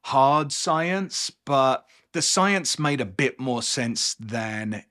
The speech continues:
in, um, in Dark Matter, where, I mean, even the protagonist in that, he, he was acting in illogical ways. He's supposed to be this great scientist. Anyway, I don't wanna go on a rant. I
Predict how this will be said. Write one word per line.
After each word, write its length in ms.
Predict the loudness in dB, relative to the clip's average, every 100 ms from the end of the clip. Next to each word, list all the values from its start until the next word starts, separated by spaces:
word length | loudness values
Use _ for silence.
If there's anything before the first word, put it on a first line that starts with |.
| _
in, 520 | -6 -6 -6 -6 -6
um, 480 | -8 -10 -10 -12 -14 -12
in 200 | -10 -8
Dark 280 | -6 -8 -8
Matter, 500 | -12 -12 -12 -12 -14
where, 380 | -14 -12 -10 -12 -16 -20 -20 _
I 80 | -8
mean, 220 | -8 -12 -6
even 340 | -4 -2 -4
the 100 | -4 -8 _
protagonist 720 | -10 -6 -6 -4 -4 -6 -8
in 140 | -8 -6
that, 360 | -6 -8 -12 _ _ _ _ _ _
he, 100 | -14
he 340 | -10 -12 -4 -4
was 160 | -2
acting 280 | -4 -2 -4
in 140 | -2 -2
illogical 500 | -2 -2 -4 -6 -2
ways. 220 | -2 -2
He's 140 | -2
supposed 320 | -2 -2 -2
to 60 | -2
be 100 | -2
this 140 | -2
great 200 | 0 0
scientist. 460 | 2 -2 -2 -4 -2
Anyway, 240 | 0 4 4
I 80 |
don't 140 | 4 2
wanna 100 | 2
go 160 | 2
on 80 | 2
a 80 | 2
rant. 300 | 2 0 -4 -14 -20
I 60 | -20